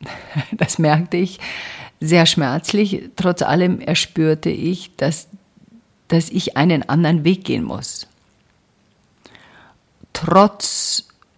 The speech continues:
dem, was in meiner Familie, in meinem gesellschaftlichen Umfeld akzeptiert war.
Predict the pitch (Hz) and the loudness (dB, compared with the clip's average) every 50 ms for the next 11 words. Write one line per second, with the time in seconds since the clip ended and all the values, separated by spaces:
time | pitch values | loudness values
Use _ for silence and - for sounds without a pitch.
0 | _ _ _ _ _ _ _ _ _ _ _ _ _ _ - 160 156 - 165 170 | _ _ _ _ _ _ _ _ _ _ _ _ _ _ -10 -8 -2 2 2 4
1 | 165 156 156 156 151 151 139 - - - - - _ _ _ - - - 151 147 | 4 4 4 2 0 0 -2 -4 -6 -14 -20 -20 _ _ _ -16 -6 0 0 2
2 | 156 147 - - - - - _ _ _ - 165 165 151 147 143 131 131 139 135 | 2 2 0 -2 -4 -6 -8 _ _ _ -6 -2 -2 0 0 0 0 0 -2 -2
3 | - - - 147 143 151 156 156 160 156 156 156 151 143 139 135 131 127 147 156 | -4 -4 -4 -2 0 2 2 2 2 2 2 2 2 2 0 0 0 -2 -4 -6
4 | - - - - - - - _ _ _ - 156 156 151 156 156 147 143 139 143 | -8 -12 -20 -20 -20 -20 -20 _ _ _ -2 0 2 2 4 2 2 2 2 0
5 | 143 151 147 147 139 143 143 147 - 156 147 - - 151 151 - - - - 165 | 0 -2 -2 -2 -2 -2 0 0 0 -2 -4 -4 -6 -8 -6 -6 -6 -4 -2 0
6 | 160 156 151 - - - 139 135 135 139 143 147 151 _ - - - - - - | 0 0 0 -2 -4 -2 -2 -2 0 -2 -2 -4 -6 _ -18 -20 -20 -20 -20 -20
7 | - - - - - _ _ - - 151 - - - - 147 - - - - 196 | -20 -20 -20 -20 -20 _ _ -6 -6 -6 -6 -6 -6 -6 -6 -4 -4 -2 0 2
8 | 185 170 - 147 135 - - - - - - - | 2 0 0 -6 -8 -6 -6 -6 -8 -10 -10 -12